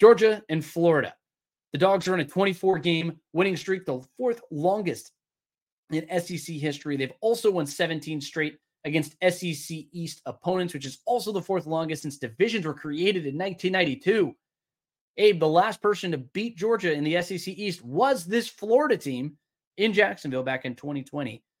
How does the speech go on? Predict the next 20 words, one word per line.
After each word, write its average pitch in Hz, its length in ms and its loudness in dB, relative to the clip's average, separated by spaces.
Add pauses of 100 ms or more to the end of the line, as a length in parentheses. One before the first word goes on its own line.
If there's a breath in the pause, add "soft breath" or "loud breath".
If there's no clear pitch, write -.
(300)
I 170 80 2
got 196 80 4
a - 20 4
lot 180 140 8
of 170 60 2
thoughts 165 240 4
on 156 60 0
this 147 120 -4
game. 151 260 -2
I 127 100 -4
know 147 160 2
you 156 240 -2
have 170 120 2
a - 20 -2
lot 147 180 2
of 135 60 -8
thoughts 135 240 -2
on 139 60 -6
this 131 140 -8
game. 127 320 -6